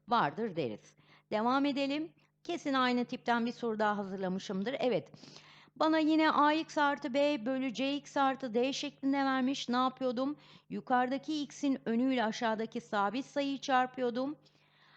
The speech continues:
Yukarıdaki sabit sayıyla arkadaşlar aşağıdaki x'in önünü çarpıp birbirlerinden çıkartıyordum.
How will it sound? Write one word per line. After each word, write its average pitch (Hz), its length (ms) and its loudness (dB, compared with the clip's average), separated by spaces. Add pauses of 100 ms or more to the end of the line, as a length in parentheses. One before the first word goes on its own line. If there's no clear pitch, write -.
(580)
Yukarıdaki 262 640 0
sabit 269 500 0
sayıyla 254 480 -2
arkadaşlar 214 600 -2
aşağıdaki 240 600 -2
x'in - 540 -4
önünü 262 440 2
çarpıp 208 580 -2
birbirlerinden 220 720 -2
çıkartıyordum. 165 760 -4